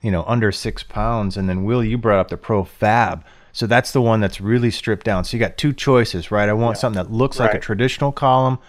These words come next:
Speaker 1: I want it to be light,
Speaker 2: Yep.
Speaker 1: right? I'm in the five pound range, you know? And then, man, you just wanna strip it out, you wanna go racing. But like you said, it's got all the quality features in it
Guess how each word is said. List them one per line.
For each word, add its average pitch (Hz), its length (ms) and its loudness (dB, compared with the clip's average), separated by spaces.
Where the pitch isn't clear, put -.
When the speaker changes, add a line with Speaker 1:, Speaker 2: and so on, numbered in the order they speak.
Speaker 1:
I 101 80 -2
want 104 160 0
it - 40 -4
to - 40 -20
be 98 120 -6
light, 123 420 2
Speaker 2:
Yep. - 40 -18
Speaker 1:
right? 127 320 -2
I'm 131 160 0
in 139 80 4
the 117 100 4
five 139 460 2
pound 143 400 4
range, 143 560 2
you 139 100 4
know? 147 280 6
And 135 120 0
then, 127 380 4
man, 147 220 6
you 175 80 6
just 151 180 4
wanna - 120 -6
strip - 280 -2
it 113 40 2
out, 113 80 2
you 120 80 0
wanna 110 140 2
go 95 100 2
racing. 110 480 2
But 104 80 2
like 117 160 -2
you 147 40 -4
said, 135 240 -4
it's 92 160 -8
got 120 160 4
all 127 220 6
the 117 100 0
quality 123 520 4
features 107 640 -2
in 107 180 2
it 101 160 0